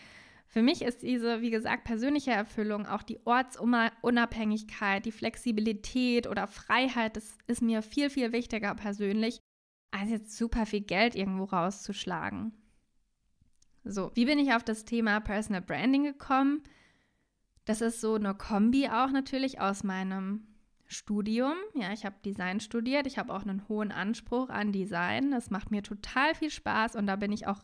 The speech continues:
richtig gut drin. Ich habe Marketing-Erfahrung, viele Jahre, und habe auch tatsächlich, bevor ich sogar angefangen habe zu studieren, <laughs> hatte ich einen Modeblog gestartet und der ist auch sehr erfolgreich geworden damals. Ich habe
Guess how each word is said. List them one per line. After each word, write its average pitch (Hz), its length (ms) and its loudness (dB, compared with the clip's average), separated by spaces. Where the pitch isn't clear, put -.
richtig 233 360 -2
gut 220 340 -4
drin. 202 360 0
Ich 214 200 -6
habe 208 160 -2
Marketing-Erfahrung, 214 1300 0
viele 220 280 2
Jahre, 196 560 0
und 233 320 0
habe 262 400 4
auch 208 160 -2
tatsächlich, 220 720 -4
bevor 240 380 0
ich 262 200 -4
sogar 214 280 2
angefangen 226 380 0
habe 214 220 -2
zu 226 140 0
studieren, 233 640 0
<laughs> - 600 -8
hatte 240 200 2
ich - 140 -6
einen 208 200 2
Modeblog 202 600 2
gestartet 196 880 0
und 208 180 4
der 240 220 6
ist - 160 -4
auch 202 320 2
sehr 214 200 2
erfolgreich 202 800 2
geworden 196 480 0
damals. 214 520 0
Ich 214 120 -10
habe 196 140 -6